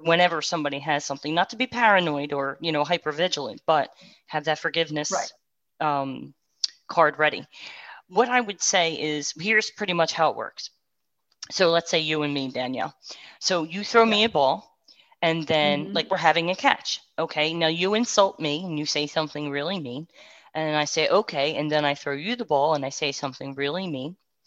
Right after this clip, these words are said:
Speaker 1: And then we go through that several times, back and forth. And then eventually, I take the ball, and I won't throw it back to you.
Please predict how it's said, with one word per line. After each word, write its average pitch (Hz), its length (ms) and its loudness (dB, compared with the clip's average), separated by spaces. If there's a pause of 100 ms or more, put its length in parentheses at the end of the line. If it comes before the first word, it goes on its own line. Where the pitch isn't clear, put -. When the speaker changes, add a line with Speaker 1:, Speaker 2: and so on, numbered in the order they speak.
(440)
Speaker 1:
And 156 320 2
then 147 260 0
we 165 120 -6
go 147 200 2
through 175 280 -8
that 247 260 -2
several 156 320 2
times, 147 400 -2
back 139 300 -6
and 220 120 -8
forth. - 460 -14 (480)
And 175 160 0
then 170 180 4
eventually, 170 680 2 (720)
I 156 80 -4
take 156 320 0
the - 60 -10
ball, 156 420 2 (200)
and 180 140 0
I 180 80 6
won't 175 280 0
throw 165 200 2
it 170 100 -2
back 208 240 -4
to - 120 -14
you. 147 100 -14